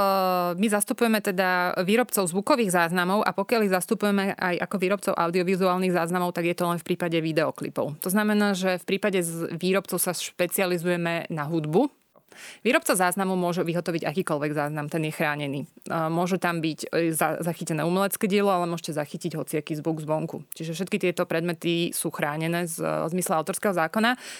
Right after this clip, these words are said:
My sa sústreďujeme hlavne teda na tie, ktoré zachytávajú umelecké výkony. To znamená, kde sú zachytené výkony spevákov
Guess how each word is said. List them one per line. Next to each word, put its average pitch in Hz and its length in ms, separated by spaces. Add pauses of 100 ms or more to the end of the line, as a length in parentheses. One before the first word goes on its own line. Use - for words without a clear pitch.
My 220 160
sa 226 80
sústreďujeme 185 560
hlavne 170 320
teda 165 160
na 151 160
tie, 175 80
ktoré 156 240
zachytávajú 156 560
umelecké 156 480
výkony. 214 480 (800)
To - 80
znamená, 165 800 (480)
kde 170 260
sú 165 140
zachytené 160 420
výkony 147 460
spevákov 175 800